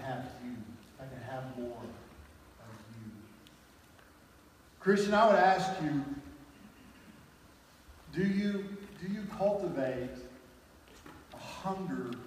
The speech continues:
for God? That's what fasting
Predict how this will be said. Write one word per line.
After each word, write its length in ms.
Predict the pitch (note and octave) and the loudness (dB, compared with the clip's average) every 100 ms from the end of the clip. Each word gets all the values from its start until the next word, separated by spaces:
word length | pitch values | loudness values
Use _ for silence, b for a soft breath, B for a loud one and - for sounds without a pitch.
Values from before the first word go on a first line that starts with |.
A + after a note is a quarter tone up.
| - - - | -16 -16 -12
for 140 | D3+ D3 | -10 -6
God? 340 | E3+ E3 C#3 - - - - - - - - - - - - - | -4 -4 -6 -10 -14 -18 -20 -20 -20 -20 -20 -20 -20 -20 -16 -8
That's 160 | G3+ - | -8 -6
what 200 | - F#3 - | -6 -8 -6
fasting 440 | D#3 D3+ - D3 | -6 -6 -6 -8